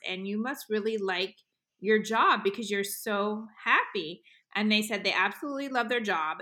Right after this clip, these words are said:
and that they know that this is just a place to start,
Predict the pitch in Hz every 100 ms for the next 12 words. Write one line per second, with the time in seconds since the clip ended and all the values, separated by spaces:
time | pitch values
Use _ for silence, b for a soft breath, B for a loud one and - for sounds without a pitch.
0 | - 185 185 180 175 185 190 202 254 233
1 | 180 175 196 196 190 180 - _ _ _
2 | - 214 214 214 214 202 - 185 - -
3 | 220 185 175